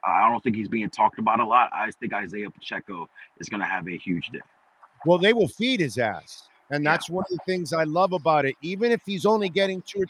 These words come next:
Speaker 2: three yards a carry, they will still feed him to keep the defense honest, which is something I would love Mike McDaniel to learn
Speaker 1: Uh,
Speaker 2: about.
Speaker 1: American?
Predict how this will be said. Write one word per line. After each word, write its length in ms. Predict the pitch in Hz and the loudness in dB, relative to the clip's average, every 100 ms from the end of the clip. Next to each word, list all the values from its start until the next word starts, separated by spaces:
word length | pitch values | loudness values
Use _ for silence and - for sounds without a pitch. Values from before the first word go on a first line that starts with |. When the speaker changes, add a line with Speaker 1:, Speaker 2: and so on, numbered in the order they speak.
| - | -2
Speaker 2:
three 160 | 180 | 0
yards 320 | 180 180 170 135 | 4 4 4 -2
a 20 | |
carry, 580 | - 202 196 147 113 - _ _ _ _ _ 113 | 0 4 6 4 0 -6 _ _ _ _ _ -6
they 180 | 135 175 | 2 4
will 200 | 185 170 | 4 2
still 480 | 156 - 190 202 196 | -2 -4 0 2 2
feed 420 | 151 - 202 208 | -4 -8 -6 -4
him 460 | 165 156 135 131 123 _ _ - | -2 0 2 0 -6 _ _ -6
to 120 | 143 | -6
keep 360 | - 165 165 | -2 -2 -2
the 100 | - | -4
defense 600 | 135 147 156 - 143 123 - | -2 -2 -4 -4 -8 -8 -6
honest, 500 | 151 151 123 110 - | 0 0 0 -8 -10
which 200 | 123 - | -12 -12
is 100 | 127 | -14
something 480 | - 165 160 156 139 | -4 -2 -2 -4 -2
I 80 | 131 | -2
would 220 | 127 117 | -2 -2
love 280 | 131 147 117 | 4 4 4
Mike 220 | 127 127 123 | -2 -2 -4
McDaniel 480 | 113 120 127 123 | -6 -2 -2 -2
to 80 | 113 | -4
learn 260 | 107 117 113 | -2 0 2
Speaker 1:
Uh, 40 | |
Speaker 2:
about. 160 | 87 107 | 2 4
Speaker 1:
American? 440 | 135 135 143 151 | 6 4 2 -2